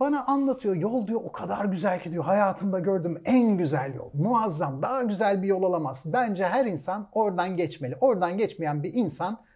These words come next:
dünyada <laughs> eksik kalmıştır." Barış'ın muhteşem anlatısı. Şimdi Barış'la olan samimiyetimize çok güvendiğim için ve bana büyükleneceğini düşünmediğim için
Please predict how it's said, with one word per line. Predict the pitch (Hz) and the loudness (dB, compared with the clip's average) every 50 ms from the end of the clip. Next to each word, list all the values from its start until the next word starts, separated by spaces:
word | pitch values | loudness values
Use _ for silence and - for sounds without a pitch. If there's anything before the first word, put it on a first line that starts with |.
| _ _ - | _ _ 0
dünyada | 190 214 185 151 113 120 123 - 117 131 226 254 247 - | 2 4 4 2 0 0 -4 -8 -8 -6 -6 -6 -6 -8
<laughs> | _ _ | _ _
eksik | - 180 190 - - - 214 226 - _ _ _ | 0 0 0 0 -4 -8 -8 -10 -12 _ _ _
kalmıştır." | - - 165 156 135 - - - - - - - - - - _ _ - | 0 0 2 2 -2 -2 -2 -6 -12 -16 -20 -20 -20 -20 -20 _ _ 4
Barış'ın | 247 202 - - - 208 | 4 4 4 0 0 0
muhteşem | 190 190 156 - - 160 - 214 185 160 | 0 0 0 0 -2 -2 -2 -2 -2 -2
anlatısı. | 151 147 139 127 131 - - - - - _ _ - - - _ _ | -2 -2 -4 -6 -8 -10 -12 -14 -14 -16 _ _ -20 -20 -20 _ _
Şimdi | - - 311 294 240 165 147 | -6 -2 0 0 0 2 0
Barış'la | 180 220 254 - - 220 | 0 0 -2 -4 -2 -2
olan | 196 190 185 180 | -2 -2 -2 -4
samimiyetimize | 151 - - 170 180 180 185 185 165 - 170 147 160 175 | -4 0 0 2 2 2 -2 -2 -4 -4 -4 -2 -2 -2
çok | 170 - 196 190 - | -2 -2 -4 -4 -2
güvendiğim | 190 185 190 190 208 247 311 277 | -2 -2 0 0 0 0 0 -2
için | 208 - - 127 120 - _ _ _ _ - | -2 -4 -8 -10 -12 -12 _ _ _ _ -4
ve | 151 196 185 147 | -2 -2 -2 0
bana | 160 170 185 180 151 | -2 -2 -2 -2 0
büyükleneceğini | 147 165 170 160 147 170 175 175 175 156 190 190 180 170 | 0 -2 -2 -4 -2 -2 -2 0 2 0 0 0 0 -4
düşünmediğim | 175 180 - 269 226 170 156 139 139 147 147 | -6 -6 -4 -2 0 0 0 0 0 -2 -2
için | 151 - - 285 311 - - | -2 -2 -4 -4 -4 -4 -10